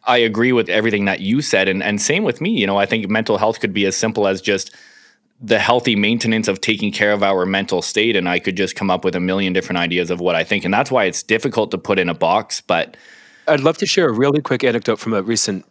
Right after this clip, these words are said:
Speaker 2: presentation with students. I say recent, but God, this whole
Speaker 1: Absolutely.
Speaker 2: year's moved so <laughs> fast that it's actually been a year.
Speaker 1: <laughs>
Speaker 2: We asked this question often, and we were presenting at a local high school, and we said, you know, "Who here thinks that, you know, stress and anxiety are, like, are big problems, either here in the school or globally?"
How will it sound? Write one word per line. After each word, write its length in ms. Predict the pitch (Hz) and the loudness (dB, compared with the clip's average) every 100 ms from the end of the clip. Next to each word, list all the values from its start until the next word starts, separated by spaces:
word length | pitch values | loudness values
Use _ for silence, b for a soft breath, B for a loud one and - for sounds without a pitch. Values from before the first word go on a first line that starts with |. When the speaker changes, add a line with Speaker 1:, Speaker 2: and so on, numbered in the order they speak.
| _ | _
Speaker 2:
presentation 520 | - 107 - 104 - 98 | -4 -4 0 -2 -2 -4
with 100 | 82 | -6
students. 380 | - 120 113 | -4 -4 -4
I 60 | 98 | -2
say 200 | - 160 | 0 2
recent, 400 | 123 98 - 101 | 2 0 -2 -4
but 140 | 90 | -6
God, 220 | - 110 92 | -2 0 0
this 120 | 87 | 0
whole 80 | 107 | 0
Speaker 1:
Absolutely. 180 | 95 107 | 0 0
Speaker 2:
year's 220 | 120 - | 0 0
moved 260 | 101 90 - | -2 -4 -4
so 160 | - | -4
<laughs> 100 | 98 - | -2 0
fast 240 | 113 - | 0 0
that 100 | 92 | -4
it's 120 | 92 | -2
actually 340 | 104 139 - - | 0 0 0 -4
been 240 | 190 180 | -6 -4
a 40 | |
year. 320 | - 151 95 - | 0 2 0 -4
Speaker 1:
<laughs> 60 | B B B B B - | B B B B B -2
Speaker 2:
We 140 | 135 | 0
asked 160 | 143 - | 2 0
this 100 | - | -2
question 300 | 117 - 104 | -2 -2 -2
often, 280 | 95 - | -2 -2
and 60 | 101 | -4
we 60 | 98 | -2
were 120 | 101 | -4
presenting 440 | - 104 107 98 | -6 -4 -2 -2
at 60 | 92 | 0
a 20 | |
local 240 | 92 90 | 0 0
high 160 | 95 131 | 2 2
school, 220 | - - | 0 -4
and 100 | 90 | -6
we 60 | 95 | -2
said, 200 | - 104 | 0 0
you 60 | 120 | 0
know, 120 | 101 | -2
"Who 200 | - 175 | 0 0
here 180 | 165 156 | 2 0
thinks 300 | - 120 - | -2 -2 0
that, 320 | 101 95 - - | 2 0 -2 -10
you 60 | 85 | -12
know, 40 | |
stress 400 | - - 117 - | -6 0 0 0
and 80 | 101 | -2
anxiety 500 | 90 92 95 87 87 | -2 0 0 0 -4
are, 120 | 82 | -4
like, 260 | 82 82 - | -4 -6 -12
are 80 | |
big 220 | 85 95 - | -8 -8 -8
problems, 420 | 76 - - - _ | -12 -10 -12 -12 _
either 160 | - - | -10 -8
here 240 | - 214 | -2 2
in 60 | 208 | 2
the 80 | 185 | 0
school 420 | - 196 190 185 | 2 2 4 2
or 160 | 127 113 | 0 -2
globally?" 640 | 98 113 104 90 78 69 | -2 0 0 -2 -6 -10